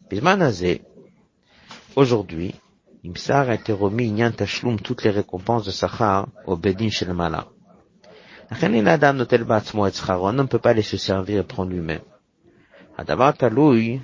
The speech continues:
Be Bedin Shel Mala. Même si Dieu décide, il remet ça dans le Bedin Shel Mala, et eux, ils vont voir si on remet ça à la personne ou pas.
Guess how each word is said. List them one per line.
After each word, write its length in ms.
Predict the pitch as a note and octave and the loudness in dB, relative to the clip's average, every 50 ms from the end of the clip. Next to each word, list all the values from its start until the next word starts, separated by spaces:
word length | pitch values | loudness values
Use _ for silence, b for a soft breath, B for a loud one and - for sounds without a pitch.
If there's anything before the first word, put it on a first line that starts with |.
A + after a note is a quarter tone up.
| - _ _ | -12 _ _
Be 120 | - G#2+ | -4 -2
Bedin 320 | G#2 F#2+ G2+ G2 G2+ G#2 G2+ | -2 0 -2 -2 -2 -4 -4
Shel 180 | - - G2 | -2 -2 -2
Mala. 320 | F#2+ G2 E2 D#2+ D#2+ - - - | -2 0 0 -2 -2 -4 -6 -10
Même 160 | - G#2 A#2 | -10 -10 -8
si 180 | - - G#2+ G2 | -8 -6 -8 -4
Dieu 240 | G2 A2+ A#2 A#2 G#2 | 0 2 2 2 0
décide, 400 | - - - - - C3+ D3+ B2 | -2 -6 -8 -6 -4 -2 -2 0
il 60 | A#2+ | 0
remet 260 | G#2 A2 G#2+ G2+ G2 | 0 0 0 -2 -2
ça 180 | G2 - A#2+ A#2+ | 0 0 0 0
dans 140 | A2 G#2+ | 0 -2
le 80 | G2 F#2+ | -2 -2
Bedin 260 | F#2 F#2+ F#2 G2+ G#2+ | -2 -2 -2 -4 -6
Shel 220 | G2 - - F2 F2 | -6 -6 -6 -6 -6
Mala, 400 | E2+ E2+ D#2+ D#2 E2 A2+ C#3 - _ _ _ b b b b b b b b - | -6 -4 -4 -2 -2 -2 -2 -4 _ _ _ b b b b b b b b -6
et 160 | - - C3+ D3+ | -2 0 0 2
eux, 120 | E3+ E3+ | 4 4
ils 60 | E3 | 4
vont 460 | C#3+ C#3 D#3 D#3 D3+ D3 C#3+ C#3 - - - - - _ _ | 4 2 2 2 2 2 0 -2 -4 -10 -14 -20 -20 _ _
voir 420 | - A2+ G#2 A2+ B2 A#2 A2+ G#2+ - | -10 -2 2 4 4 4 4 2 0
si 180 | - - A#2+ | -2 -2 -2
on 120 | A2 G#2+ F#2+ | -2 0 0
remet 240 | G2+ G#2 G#2 G2+ F#2+ | 0 0 0 -2 0
ça 160 | - G#2+ G2+ | 0 0 0
à 20 | |
la 100 | G2 F#2+ | 0 0
personne 380 | - F2 F2 - - F#2+ F#2 F#2 | -2 -4 -6 -6 -6 -6 -6 -6
ou 40 | E2 | -6
pas. 220 | - D#2+ - | -6 -6 -6